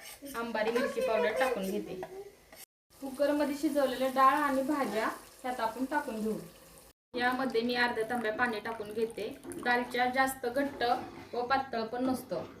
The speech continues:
दालच्यामधील सर्वात महत्त्वाचा पदार्थ म्हणजे आमसूल. ते मी एक दीड तासापूर्वी भिजत ठेवला होता,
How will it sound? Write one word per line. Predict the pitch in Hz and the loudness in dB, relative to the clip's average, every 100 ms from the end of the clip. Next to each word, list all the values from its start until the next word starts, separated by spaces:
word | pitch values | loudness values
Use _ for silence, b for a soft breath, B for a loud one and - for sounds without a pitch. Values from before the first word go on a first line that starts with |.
| - - - - - _ _ - | -20 -14 -14 -14 -20 _ _ -12
दालच्यामधील | 220 254 247 247 254 254 240 254 | -2 0 0 0 -2 0 -2 -2
सर्वात | 269 247 247 254 | -2 2 2 0
महत्त्वाचा | 269 233 226 233 | -2 0 0 0
पदार्थ | 233 233 226 233 | 0 2 0 0
म्हणजे | 233 226 220 240 | 0 2 2 0
आमसूल. | 262 254 233 220 - B B - | 0 0 2 0 0 B B 0
ते | 254 | 0
मी | 254 262 | 2 0
एक | 233 | 0
दीड | 240 233 | -2 -2
तासापूर्वी | 269 247 226 233 233 | -2 -2 -2 0 0
भिजत | 247 226 226 | 0 2 0
ठेवला | 262 247 220 | 0 0 0
होता, | 202 226 | 2 0